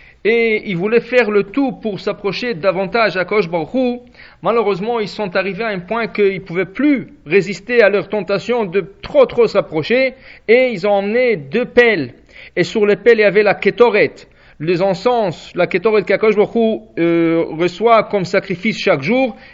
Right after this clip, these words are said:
et malheureusement, il y avait du feu qui est sorti du Kodesh HaKodashim, qui les a brûlés.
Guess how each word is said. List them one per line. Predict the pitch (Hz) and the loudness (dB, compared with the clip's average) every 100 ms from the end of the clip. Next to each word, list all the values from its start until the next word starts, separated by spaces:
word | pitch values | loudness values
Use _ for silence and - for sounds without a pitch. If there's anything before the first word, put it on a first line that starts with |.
| - | 0
et | 220 | 2
malheureusement, | 220 240 214 180 165 220 220 - | 2 0 0 -2 -4 -4 -6 -4
il | 175 | -2
y | |
avait | 170 156 208 175 | -2 0 -2 -2
du | 160 | -8
feu | - 202 196 | -8 -6 -4
qui | 180 | -6
est | |
sorti | - 156 - 202 | -6 -8 -8 -8
du | 147 170 156 - | -6 -6 -6 -6
Kodesh | 196 175 170 | -6 -4 -6
HaKodashim, | 156 131 127 208 220 214 - - | -6 -6 -4 -4 -4 -8 -20 -14
qui | - | -4
les | 170 147 | -2 0
a | 190 | 0
brûlés. | 160 135 151 127 | -2 -4 -4 -4